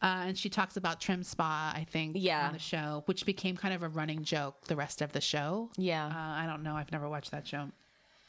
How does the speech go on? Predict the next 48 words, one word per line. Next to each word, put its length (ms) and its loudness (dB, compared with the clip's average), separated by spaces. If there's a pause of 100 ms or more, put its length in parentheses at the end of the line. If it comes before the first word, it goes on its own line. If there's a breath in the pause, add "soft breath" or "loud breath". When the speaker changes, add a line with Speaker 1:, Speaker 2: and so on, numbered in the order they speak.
(220 loud breath)
Speaker 1:
In 120 2
March 280 0
two 120 -2
thousand 280 0
and 120 -6
five, 360 2 (440 loud breath)
she's 380 0
at 160 0
the 60 -2
first 360 -2
M 160 0
T 220 0
V 540 0
Australian, 640 -2 (140)
um, 360 0
Video 300 2
Music 340 -4
Awards, 640 -2 (460 loud breath)
and 180 2
she 160 0
spoofed 400 -2
Janet 260 0
Jackson, 600 -2
Jackson's 520 0
wardrobe 560 -2
malfunction 640 -2
or 80 -2
whatever 240 -2
you 80 -2
wanna 160 -2
call 300 -2
it, 240 -4 (120)
and 160 -2
she 220 -2 (220)
revealed 420 -2
both 220 0
of 100 -4
her 100 0
breasts, 480 -2
which 160 -2
were 80 2
covered 380 -2
with 100 -4
the 80 0
M 140 -4
T 160 -4
V 240 -4
logo. 540 -2